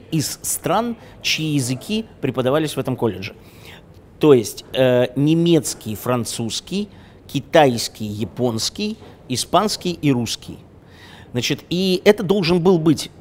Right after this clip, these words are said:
обязательно человек с высшим образованием и из этой страны, ну и как бы обладающий какими-то навыками, э, педагогики или чем-то ещё. Я прям в лёд прошёл собеседование. Мне дали,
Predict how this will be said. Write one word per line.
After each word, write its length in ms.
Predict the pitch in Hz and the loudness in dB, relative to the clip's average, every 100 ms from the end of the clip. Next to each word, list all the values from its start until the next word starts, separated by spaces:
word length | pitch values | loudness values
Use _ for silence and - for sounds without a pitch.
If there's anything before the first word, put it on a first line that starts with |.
| - - | -20 2
обязательно 540 | 143 151 160 143 110 | 4 6 4 4 0
человек 520 | 101 147 139 117 - - | -2 2 2 2 -4 -12
с 120 | - | -4
высшим 300 | 147 - 123 | -4 -2 -2
образованием 640 | 123 139 196 277 247 196 - - - - | 0 0 0 2 -2 -2 -8 -20 -20 -12
и 260 | - 214 220 | 0 0 0
из 280 | 190 175 139 | 0 0 4
этой 240 | 185 185 151 | 4 4 -4
страны, 560 | - 156 147 113 92 | 0 2 4 2 -2
ну 160 | 120 226 | 0 2
и 220 | 214 202 - - | 2 0 -4 -4
как 140 | 143 | 2
бы 80 | 135 | 4
обладающий 460 | 135 143 185 214 147 | 6 6 4 2 -2
какими-то 560 | 135 - 185 175 151 - - - - - | -4 0 -2 2 0 -2 -18 -20 -20 -4
навыками, 800 | 123 143 156 151 143 139 135 113 - | 4 6 6 4 2 4 4 0 -8
э, 360 | 117 117 117 110 104 - | -2 0 0 -2 -6 -8
педагогики 720 | 139 143 135 185 156 143 - | 4 4 6 4 4 -8 -8
или 120 | 135 | -6
чем-то 300 | 123 147 131 | -6 -8 -6
ещё. 180 | 131 - | -8 -8
Я 200 | 113 208 | 0 0
прям 340 | 165 170 180 143 | 0 -2 -2 -2
в 160 | 120 | 0
лёд 320 | 170 165 - | 2 2 2
прошёл 460 | - 120 - 127 - - - | -10 -12 -8 -10 -10 -20 -14
собеседование. 840 | - 127 123 127 110 117 151 202 - - - | -10 -8 -8 -8 -8 -8 -10 -12 -16 -20 -18
Мне 520 | 123 131 165 190 180 156 - | -8 -6 -4 -4 -4 -6 -14
дали, 500 | 127 156 160 139 | -2 0 2 0